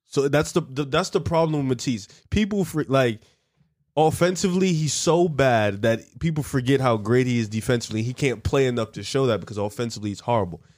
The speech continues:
But as a, in terms of point of attack and as a perimeter defender,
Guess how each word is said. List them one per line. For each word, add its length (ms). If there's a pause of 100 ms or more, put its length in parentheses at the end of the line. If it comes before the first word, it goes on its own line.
(200)
But 360 (680)
as 160
a, 100 (240)
in 80
terms 260
of 220 (580)
point 200
of 60
attack 420
and 100
as 120
a 40
perimeter 400
defender, 600